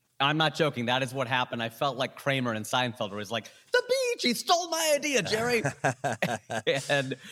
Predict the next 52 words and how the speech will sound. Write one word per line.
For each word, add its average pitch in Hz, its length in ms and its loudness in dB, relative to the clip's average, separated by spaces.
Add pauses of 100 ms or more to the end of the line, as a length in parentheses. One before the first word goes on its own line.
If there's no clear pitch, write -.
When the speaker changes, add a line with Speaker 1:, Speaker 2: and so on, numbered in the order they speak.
(160)
Speaker 1:
the 175 80 4
phone 226 320 2
rings. 196 340 4
It's 165 220 -2
Neil. 151 520 4 (220)
He 175 60 -2
goes, 175 160 2
"Did 180 180 2
you 214 60 2
see 285 300 -2
that 247 220 0
ad? 220 440 0 (180)
Next 214 240 0
year, 226 80 -4
you're 208 140 -2
gonna 220 140 0
have 190 280 -2
to 196 140 -4
approach 180 360 -4
Pete 160 240 -8
Sampras." 139 480 -4
I 123 40 -4
had 123 100 -2
to 117 60 -10
wait 117 180 -4
ten 110 240 -6
months. 156 400 -2
When 104 140 -8
you're 98 80 -6
young, 113 260 -4
that's 110 220 -6
a - 20 -12
very 101 160 -4
long 98 220 -6
time. 127 320 -2 (540)
And 110 140 -2
it 107 60 -4
went 107 180 -6
from 117 140 -14
there. 156 180 -8
So - 160 -10
I 104 100 -4
walked 107 260 -8
up 117 160 -10
to 104 80 -16
him, 101 260 -10
and 90 180 -14 (460)
I 101 60 -12
kinda 113 240 -6
ribbed 110 280 -6
him 104 140 -6
for 98 460 -6